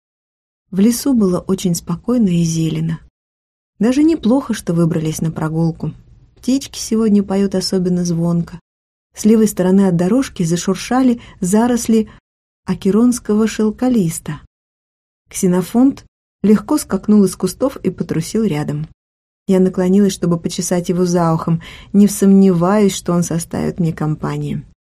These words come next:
Мы уходили все глубже в чащу, а я все глубже уходила в свои мысли.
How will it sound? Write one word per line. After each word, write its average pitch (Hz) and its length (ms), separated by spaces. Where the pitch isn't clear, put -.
Мы 233 140
уходили 220 400
все 202 200
глубже 196 360
в 180 80
чащу, 240 480
а 185 80
я 214 160
все 208 180
глубже 202 420
уходила 180 500
в 208 60
свои 170 280
мысли. 185 500